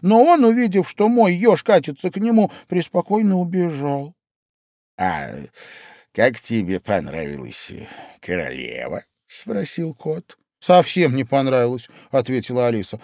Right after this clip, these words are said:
«Она очень». Тут Алиса заметила королеву, которая подошла совсем близко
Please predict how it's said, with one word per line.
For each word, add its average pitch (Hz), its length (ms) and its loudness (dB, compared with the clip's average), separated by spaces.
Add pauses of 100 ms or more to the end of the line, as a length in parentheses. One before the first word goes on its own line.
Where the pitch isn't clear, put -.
(140)
«Она 185 340 6
очень». 214 440 6 (300)
Тут 180 200 -6 (120)
Алиса 120 500 -4
заметила 120 760 -8
королеву, 151 680 -6 (240)
которая 95 380 -4
подошла 92 460 -6
совсем - 560 -16
близко 143 840 -12